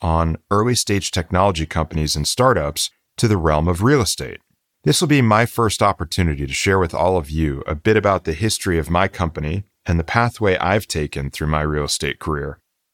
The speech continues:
At the end of today's episode, I'm also gonna touch on the current state of the financing markets and what's going on within the banking system today.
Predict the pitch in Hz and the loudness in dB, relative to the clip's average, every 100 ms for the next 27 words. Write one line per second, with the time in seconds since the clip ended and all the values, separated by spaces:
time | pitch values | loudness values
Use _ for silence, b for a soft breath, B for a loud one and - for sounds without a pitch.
0 | _ _ - 147 190 190 - 127 104 110 | _ _ -4 2 2 2 2 4 4 2
1 | - 113 - 71 73 82 107 - 127 117 | 2 -2 -2 -2 0 2 2 0 0 0
2 | 82 - 95 - 82 78 - - 165 - | 0 -2 -2 0 -2 -2 -2 2 2 0
3 | - - 92 - 80 - - 98 98 85 | -4 0 0 0 -4 -8 -2 0 2 0
4 | 78 71 69 69 67 60 58 - 76 104 | -2 -4 -6 -8 -8 -10 -8 -4 -2 -2
5 | - 127 98 85 85 78 - 73 67 85 | 0 0 2 2 0 -2 -2 -4 -2 -2
6 | 82 69 67 - - - 64 - 60 52 | -2 -4 -6 -6 -6 -8 -10 -10 -10 -12